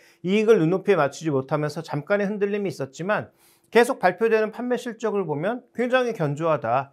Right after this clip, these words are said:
레벨 올려놓고 쭉 이어가는 모습. 그러다가 또다시 레벨을 업될 수 있는, 어, 그런 양상이 나타날지가 이제 주목해 볼 포인트입니다. 그래서 현재 이러한 것들을 반영하면서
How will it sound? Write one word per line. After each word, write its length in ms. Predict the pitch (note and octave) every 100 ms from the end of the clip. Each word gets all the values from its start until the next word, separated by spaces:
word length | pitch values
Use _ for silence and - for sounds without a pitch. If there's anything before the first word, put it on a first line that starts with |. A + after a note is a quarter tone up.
| _ _ -
레벨 280 | F3 A3 E3+
올려놓고 720 | E3 F#3 E3+ D#3 A3+ B3+ -
쭉 380 | B3+ C#4 A#3
이어가는 360 | F#3+ F3+ E3 D#3
모습. 420 | A#2 A2+ A3+ C4+ _ _ -
그러다가 500 | F#3 G#3+ A3 G3+ G3+
또다시 380 | F#3 F#3+ F3 E3+
레벨을 400 | C#3+ D#3+ D3+ A2+
업될 300 | A#2+ - F#3
수 140 | -
있는, 320 | D3+ D3 D3+ D#3 - _ -
어, 100 | C#3+
그런 240 | F#3+ G3+
양상이 360 | D3+ D3 F#3+ E3
나타날지가 640 | B2 D3 E3+ D#3 D#3+ D3
이제 160 | C#3+ C#3
주목해 360 | D#3 F#3 F#3 E3+
볼 200 | D#3 D#3
포인트입니다. 1040 | A3 A3 - C#3+ - A#2 A2 C3+ A#2+ - _ _ _ -
그래서 540 | G3 B3 G3+ D3+ E3+
현재 440 | F#3 A3+ G#3 A3
이러한 340 | E3 E3 G3+ F#3+
것들을 340 | F#3 F#3+ F3+
반영하면서 800 | - C3 D#3+ D#3+ D#3 C#3+ C#3+ C3